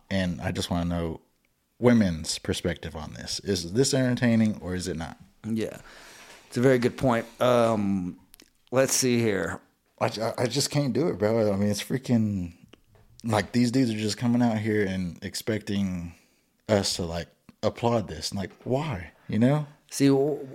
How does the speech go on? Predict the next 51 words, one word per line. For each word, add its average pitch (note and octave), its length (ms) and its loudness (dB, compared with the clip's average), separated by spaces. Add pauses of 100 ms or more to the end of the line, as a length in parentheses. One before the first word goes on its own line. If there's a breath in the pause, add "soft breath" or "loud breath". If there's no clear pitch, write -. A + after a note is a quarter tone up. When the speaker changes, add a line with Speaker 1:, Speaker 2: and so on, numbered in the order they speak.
Speaker 2:
one E3 240 4
thing G3 220 4
that D#3+ 120 6
I C#3 120 6
kinda C#3+ 320 2
<laughs> - 560 -8
Speaker 1:
Like, G#2+ 160 6
like, A#2+ 220 4
like, A2 160 4
like, A2 200 4
what, B2+ 160 4
what, A#2+ 240 2
what, G#2+ 260 -2
what, A2+ 200 4
what's, B2 460 2
what's C3 260 4
the B2 80 0
next B2 240 4
step? - 240 -6 (160)
Speaker 2:
Exactly. C#3+ 520 4
Speaker 1:
You A2+ 80 8
Speaker 2:
That, C3 120 2
that's C#3+ 280 2
where D3+ 180 8
I, - 20 8
that's C3+ 200 2
where C#3+ 100 6
I C#3+ 40 6
was C3 140 4
gonna B2 160 0
go B2+ 260 6
is, A2+ 180 2
like, G#2+ 340 0 (600 soft breath)
see, D#3 160 4
the, D3+ 80 2
the C3 360 -2
thing F3 280 6
is, B2 540 6
like, C#3 120 2
the C#3 140 4
analogy C#3+ 420 6
that C3+ 140 6
I C3 80 8
was B2+ 120 4
gonna B2+ 180 4
use C3+ 440 0
in B2+ 200 0
this A2 160 2
situation G#2 560 6
Speaker 1:
<laughs> G#2 80 2
Speaker 2:
is, G2 260 0